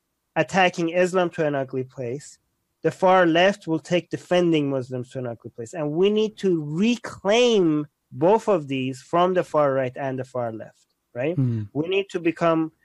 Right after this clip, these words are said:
Speaker 1: we need to be the same <laughs> people that attacks Islam, uh, and defends Muslims, right?
Speaker 2: Yeah, which puts us in the, in the, w-, at the moment you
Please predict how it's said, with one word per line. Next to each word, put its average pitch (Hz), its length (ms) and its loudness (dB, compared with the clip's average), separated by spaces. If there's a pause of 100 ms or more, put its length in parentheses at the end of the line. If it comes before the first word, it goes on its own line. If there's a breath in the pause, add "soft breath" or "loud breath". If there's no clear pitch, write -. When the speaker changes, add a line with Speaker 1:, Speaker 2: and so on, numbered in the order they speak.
(180)
Speaker 1:
we 165 140 2
need 202 180 2
to 190 100 -6
be 170 260 2
the 151 100 -4
same 175 380 0
<laughs> 185 80 0
people 160 240 0
that 143 180 2
attacks 147 480 0
Islam, 127 480 -4 (460 soft breath)
uh, 143 40 -2
and 139 440 0
defends 143 420 0
Muslims, 123 580 -6
right? 156 300 -4
Speaker 2:
Yeah, 151 160 2
which 139 240 4
puts 170 220 4
us 156 180 4
in 139 160 6
the, 127 300 4
in 127 200 2
the, 123 200 2
w-, 123 300 0
at 127 100 -2
the 127 80 -2
moment 139 400 2
you 127 80 2